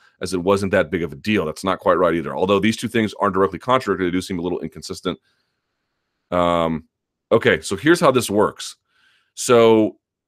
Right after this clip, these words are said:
again, if Tito was,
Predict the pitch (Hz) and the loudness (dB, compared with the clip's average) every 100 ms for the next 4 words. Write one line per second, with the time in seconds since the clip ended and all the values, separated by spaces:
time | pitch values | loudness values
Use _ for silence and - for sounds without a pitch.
0 | _ _ _ _ - 107 107 87 98 - | _ _ _ _ -6 0 0 -2 -6 -6
1 | - - 175 175 170 175 170 107 117 110 | -10 -6 2 6 8 6 2 2 4 6
2 | 104 98 - - | 4 2 -6 -10